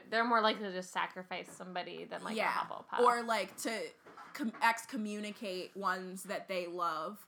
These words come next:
Speaker 2: for the greater good of their, their purpose.
Speaker 1: Like, Hufflepuff is out for, like, the every woman, and then, um,
Speaker 2: Love that.
Speaker 1: Gryffindors are out for, like, all of womankind.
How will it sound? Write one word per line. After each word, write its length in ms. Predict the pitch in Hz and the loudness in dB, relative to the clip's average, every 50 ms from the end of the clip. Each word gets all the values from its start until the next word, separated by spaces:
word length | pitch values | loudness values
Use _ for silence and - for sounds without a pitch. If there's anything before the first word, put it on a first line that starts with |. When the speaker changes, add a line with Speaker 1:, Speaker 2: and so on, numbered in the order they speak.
| _ _ _ _ | _ _ _ _
Speaker 2:
for 680 | - - - 214 196 185 190 185 170 175 160 160 190 - _ _ _ _ _ _ _ | -20 -8 -4 -2 0 2 2 2 2 2 0 -2 -6 -12 _ _ _ _ _ _ _
the 140 | 214 214 202 | -8 -6 -6
greater 360 | 185 190 202 190 190 180 175 | -4 -4 -2 -2 0 -2 -2
good 240 | 185 - 185 160 156 | -2 -4 -6 -4 -4
of 220 | - 113 196 202 | -6 -8 -8 -6
their, 420 | 180 170 147 127 123 123 180 214 220 _ _ _ _ - | -6 -6 -6 -6 -6 -8 -10 -10 -12 _ _ _ _ -8
their 160 | 202 185 170 | -6 -4 -4
purpose. 520 | 170 - - 180 - - - - - 226 - - - | -6 -6 -10 -10 -10 -10 -14 -16 -18 -18 -8 2 2
Speaker 1:
Like, 180 | 220 214 208 | 4 4 4
Hufflepuff 540 | 208 226 226 233 269 269 262 320 320 311 302 | 6 6 6 8 8 6 6 6 2 2 2
is 140 | 302 262 - | 0 -2 2
out 420 | - 180 190 190 190 - - - | 6 8 8 8 8 4 0 -2
for, 120 | - 214 196 | 2 4 4
like, 180 | 190 190 185 | 4 4 0
the 120 | 190 - - | -4 -6 -4
every 340 | - 185 180 185 196 190 180 | -4 -4 -2 -2 -4 -2 0
woman, 480 | 185 190 185 185 190 185 185 190 190 - - - - - _ | 2 2 2 2 2 0 0 0 -4 -8 -14 -20 -20 -14 _
and 180 | - 196 202 196 | -2 -2 2 4
then, 340 | 190 190 190 185 185 185 - - - - | 4 4 4 2 2 -2 -6 -6 2 4
um, 560 | 202 196 190 185 180 160 180 185 190 220 - _ - - | 4 6 6 4 0 -2 -4 -6 -12 -14 -16 _ -12 -8
Speaker 2:
Love 120 | 190 175 175 | -6 4 6
that. 100 | 240 233 214 | 6 8 8
Speaker 1:
Gryffindors 560 | 254 247 233 240 233 233 233 226 233 214 233 | 8 8 10 10 10 10 10 8 8 8 8
are 300 | 220 202 202 196 - - - _ - | 8 8 8 6 4 -2 -10 _ 4
out 280 | 208 202 196 - 196 | 6 6 6 6 4
for, 120 | - 214 196 | 0 2 2
like, 160 | 190 185 185 - | 2 2 0 2
all 200 | - 190 190 185 | 2 2 4 2
of 140 | 190 190 | 0 -2
womankind. 960 | 196 196 196 - - - - - - - - - - - 247 127 254 262 247 | -6 -8 -8 -8 -10 -12 -12 -14 -14 -14 -14 -12 -12 -12 -14 -12 -12 -12 -14